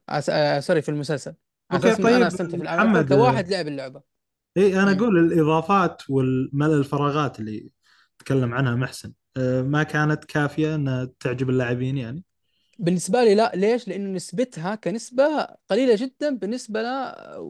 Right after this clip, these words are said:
Speaker 1: للعمل نفسه أو الأشياء اللي أنا عشتها already في اللعبة. عارف علي؟ يعني مثلًا خلينا نقول إذا، إذا مثلناها كنسبة، ما بتيجي، يمكن أنا ب-، بشوف مثلًا الإضافات أو التغييرات ما بتيجي، ما بتيجي خمستاشر، خمستاشر بالمية يمكن.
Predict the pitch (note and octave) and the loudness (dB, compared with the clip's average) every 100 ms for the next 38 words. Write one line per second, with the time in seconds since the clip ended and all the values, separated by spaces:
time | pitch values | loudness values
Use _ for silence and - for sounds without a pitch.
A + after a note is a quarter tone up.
0 | - - D3 D#3+ G#3+ F3+ F3+ F#3+ - A3+ | -16 -14 -2 4 6 6 2 0 2 2
1 | F#3+ D#3+ D3+ D3+ C#3+ D#3+ G#3 E3+ D#3 F3 | 2 0 -2 -8 -10 -6 -2 -2 -2 -4
2 | E3+ F#3+ - E3 D#3+ D3 C#3 C3+ C3 D#3 | -4 -6 -4 -2 -4 -6 -6 -6 -8 -10
3 | C#3+ C#3 C3+ D3+ G#3+ A3 G3+ D#3 D#3+ D#3+ | -8 -6 -4 -4 -4 -8 -12 -8 -6 -4
4 | D#3+ F3+ F3+ G3 F#3 - _ - D3+ D#3 | 0 0 4 4 2 -2 _ -4 -2 0
5 | D#3+ D3+ C#3 D#3+ F3+ F#3 D#3 D3+ F#3+ D#3 | 0 0 -2 -2 0 0 -2 -6 -6 -6
6 | F3 - _ _ - G3+ G#3 G#3+ G#3 G3+ | -6 -8 _ _ -8 -6 -4 -2 -2 -2
7 | G3+ E3+ D3 C#3 E3 E3+ E3 D#3 D3+ D3 | -2 -2 -4 -6 -8 -6 -4 -4 -6 -6
8 | F3+ D3+ C#3 D3+ D3 C#3 F3 D3+ C#3 D#3 | -6 -6 -8 -6 -6 -4 -4 -4 -8 -6
9 | C#3 G#3 G#3+ A#3+ G#3 - G#3+ F#3+ G#3 A3 | -4 -4 -4 -6 -8 -10 -8 -4 -4 -4
10 | F#3 F3 F3+ F3+ - - E3+ - E3 D#3+ | -6 -6 -6 -6 -6 -6 -6 -6 -4 -2
11 | D#3 E3 C#3+ C3 B2+ | -2 0 -2 -4 -10